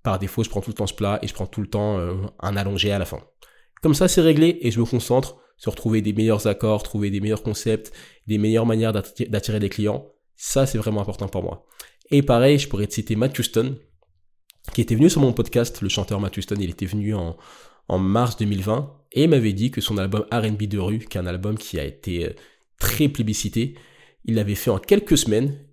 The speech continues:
Et pourquoi est-ce qu'il avait fait en quelques semaines ? Déjà parce qu'il est bon, mais aussi parce qu'il avait pas une tonne d'instruments différents. Il avait juste quelques batteries, quelques sons de synthé, quelques sons de piano, et c'est ce qui lui a permis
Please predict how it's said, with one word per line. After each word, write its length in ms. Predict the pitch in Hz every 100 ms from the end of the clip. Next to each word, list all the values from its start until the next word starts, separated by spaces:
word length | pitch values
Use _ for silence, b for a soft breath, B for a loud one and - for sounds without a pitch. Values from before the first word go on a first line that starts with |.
| _
Et 80 | 104
pourquoi 300 | - 101 143
est-ce 80 | 143
qu'il 80 | 123
avait 80 | 104
fait 100 | 113
en 60 |
quelques 260 | 101 101 107
semaines ? 260 | - 110 101
Déjà 200 | 92 90
parce 160 | 90
qu'il 180 | - 80
est 60 | 78
bon, 240 | 101 160 B B B
mais 100 | 95
aussi 240 | 90 - 143
parce 180 | 147
qu'il 380 | - 117 127 123
avait 220 | 95 90
pas 340 | 82 123 131 -
une 220 | 127 110
tonne 260 | - 123 113
d'instruments 480 | 110 - - 107 110
différents. 460 | 110 135 123 113 b b b b
Il 140 | 117 110
avait 340 | 101 110 107
juste 340 | 110 143 110
quelques 300 | - 120 -
batteries, 560 | 104 95 - 123 123 123
quelques 280 | 117 104 101
sons 180 | - 110
de 60 |
synthé, 480 | - 98 - 117 117 117
quelques 260 | - -
sons 120 | -
de 60 | 98
piano, 420 | - 92 92 135 139 B B
et 80 | -
c'est 140 | - 104
ce 40 |
qui 120 | -
lui 80 | 104
a 80 | 87
permis 500 | 98 90 107 139